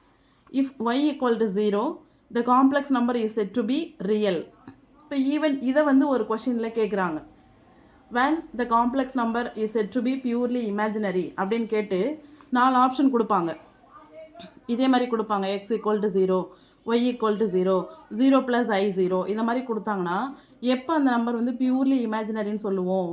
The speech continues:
அப்படின்னு பார்த்தோன்னா, x equal to zero-வா இருக்கும் பொழுது தான். இதை கூட நாலு ஆப்ஷனில் கொடுத்து கேட்பாங்க. So, எப்போவுமே நாம படிக்கிற தியரம், தியரம் சார்ந்த ரிசல்ட்டு எல்லாமே very, very important.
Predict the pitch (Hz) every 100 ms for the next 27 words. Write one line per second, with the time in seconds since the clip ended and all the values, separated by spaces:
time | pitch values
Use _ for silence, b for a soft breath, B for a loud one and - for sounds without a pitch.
0 | 170 185 202 196 185 170 170 262 330 B
1 | B B - 233 233 311 277 269 262 233
2 | 247 226 214 190 185 175 160 160 156 220
3 | 247 254 262 247 202 196 208 240 208 185
4 | 190 220 240 202 190 165 156 - _ _
5 | - 226 233 330 b b b 247 247 285
6 | 294 285 240 220 214 226 240 214 226 214
7 | 220 254 349 B B B - 254 254 254
8 | 254 226 240 214 202 220 190 214 285 214
9 | 208 214 262 214 214 214 208 220 170 170
10 | 170 - 160